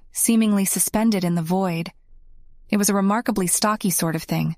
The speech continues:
roughly cylindrical and about twice as wide as it was tall, not counting the skirt of branching antennas and solar panels that extended out from its middle. It had two main disc sections,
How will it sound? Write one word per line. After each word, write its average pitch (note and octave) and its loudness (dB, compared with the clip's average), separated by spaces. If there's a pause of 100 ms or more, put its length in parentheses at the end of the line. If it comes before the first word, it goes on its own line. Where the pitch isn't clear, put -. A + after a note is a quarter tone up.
(400)
roughly G#3+ 0
cylindrical F#3+ 0
and F3+ 2
about F3 -2
twice G#3+ -2
as F#3 -2
wide F3 0
as E3+ -2
it - -2
was E3+ -2
tall, E3 0 (480)
not G#3 0
counting F#3+ 0
the F3 -2
skirt F#3 0
of E3 -6
branching F3+ 0
antennas F3 0
and E3+ 2
solar G3+ 0
panels E3+ 0
that F#3 0
extended G#3 0
out G3 -4
from F#3 0
its F3 -2
middle. F3+ 0 (720)
It G3+ 2
had G3+ 0
two A#3+ 4
main A3+ 2
disc A3 0
sections, E3 0